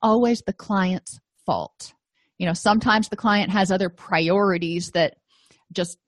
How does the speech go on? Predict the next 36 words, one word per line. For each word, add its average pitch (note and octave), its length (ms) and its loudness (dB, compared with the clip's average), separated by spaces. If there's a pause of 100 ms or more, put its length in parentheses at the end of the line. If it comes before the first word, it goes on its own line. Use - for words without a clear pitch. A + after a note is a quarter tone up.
(460)
just F3 240 -4
trump. E3+ 360 2
I D3+ 100 -2
mean, D#3 120 -4
if - 80 -4
their, D#3+ 260 -4 (120)
their D3+ 80 -2
kid's A#3 240 2
in F#3+ 80 -2
the F3 40 2
hospital, F#3 600 2 (300)
they're G#3+ 160 4
gonna A3 140 4
be G3+ 120 2
wanting F#3+ 340 0
to G3 80 -6
spend F#3 260 -4
time F#3 260 -2
at - 80 -8
the - 80 -8
hospital, E3+ 680 -2
and E3+ 340 -2 (640)
therapy A3 300 4
is G3 60 -8
gonna G3 140 -2
take F#3+ 220 -2
a F3+ 40 -2
back F3+ 280 -2
burner G3 540 2
until G3 480 2 (280)
the G#3 60 -2
child D#3 400 2
is F3 100 -6
better, F#3+ 360 2 (580)
most F3 240 0
likely. F3 420 -2